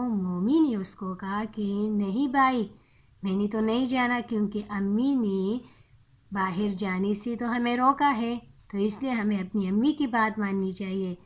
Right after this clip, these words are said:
लेकिन मानी तो किसी की बात मानने वाला नहीं था ना। हाँ, तो फिर क्या हुआ?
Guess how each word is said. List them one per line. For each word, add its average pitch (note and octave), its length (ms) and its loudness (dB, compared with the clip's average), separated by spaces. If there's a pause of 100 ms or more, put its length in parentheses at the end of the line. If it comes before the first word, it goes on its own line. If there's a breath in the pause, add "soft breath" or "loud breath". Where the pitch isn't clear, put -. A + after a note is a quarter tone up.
(420 soft breath)
लेकिन G#3+ 580 4
मानी G#3+ 540 4
तो A3 580 0 (240)
किसी A#3+ 360 -2
की A3+ 180 -2
बात G3+ 500 0
मानने G3 380 0
वाला F#3+ 280 -2
नहीं F#3 300 -4
था F3+ 180 -8
ना। G#3 280 -4 (500 soft breath)
हाँ, G#3 260 2
तो G#3 140 -4
फिर G#3 320 -2
क्या B3+ 200 8
हुआ? G#3 440 2